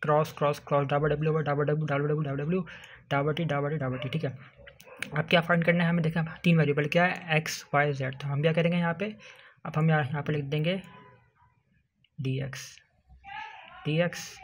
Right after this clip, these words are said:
डी वाई, डी वाई, डी जेड, डी जेड। तो अब आप देखिए हमारा पूरा formula आराम से बन चुका है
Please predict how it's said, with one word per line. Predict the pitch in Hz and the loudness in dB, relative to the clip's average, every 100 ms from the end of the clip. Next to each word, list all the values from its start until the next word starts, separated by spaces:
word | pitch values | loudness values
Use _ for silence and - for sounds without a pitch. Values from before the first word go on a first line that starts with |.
| - - - - - - - - - | -18 -18 -20 -20 -20 -18 -18 -14 -6
डी | 123 147 | 0 2
वाई, | 147 151 175 - _ _ _ _ _ _ _ _ _ _ _ - | 4 4 2 -6 _ _ _ _ _ _ _ _ _ _ _ -4
डी | 139 | 0
वाई, | 156 165 170 - _ _ _ _ _ _ - _ _ - | 4 2 0 -8 _ _ _ _ _ _ -20 _ _ -4
डी | 147 | -4
जेड, | 139 147 147 - _ _ _ _ _ - | -2 -2 -4 -8 _ _ _ _ _ -8
डी | 123 120 | -4 -2
जेड। | 120 120 - - - _ | -2 -6 -14 -20 -20 _
तो | 147 | -4
अब | 147 | -2
आप | |
देखिए | 156 160 165 | -2 0 2
हमारा | 160 156 - | 2 2 -2
पूरा | 180 175 175 | -2 2 2
formula | 175 165 156 165 | 4 4 4 4
आराम | 143 135 139 | 4 2 0
से | 147 | -2
बन | 123 117 | -4 -4
चुका | 120 120 | -6 -8
है | 120 | -10